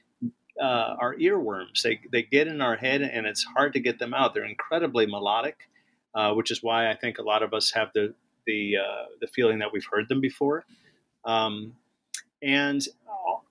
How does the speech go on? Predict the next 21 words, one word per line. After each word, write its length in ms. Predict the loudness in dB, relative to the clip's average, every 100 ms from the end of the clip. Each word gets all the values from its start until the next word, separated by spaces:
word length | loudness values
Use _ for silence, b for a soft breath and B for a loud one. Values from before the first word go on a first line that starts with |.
| -10 -8 -8 -2
in, 400 | 0 2 0 -2
in 160 | -2 0
some 320 | 2 2 2
of 100 | 0
her 120 | 0
songs, 400 | 0 2 0 0
not 200 | 0 2
in 100 | 2
all 220 | 2 2 2
of 100 | 0
them, 220 | 0 0
but 120 | 0
in 100 | 0
some 160 | 2 2
of 140 | 2
their 100 | 0
songs, 480 | 0 0 0 -2 -2
there 160 | 0 2
is 140 | 2
an 80 | 0
incredible, 800 | -2 -2 0 0 0 0 0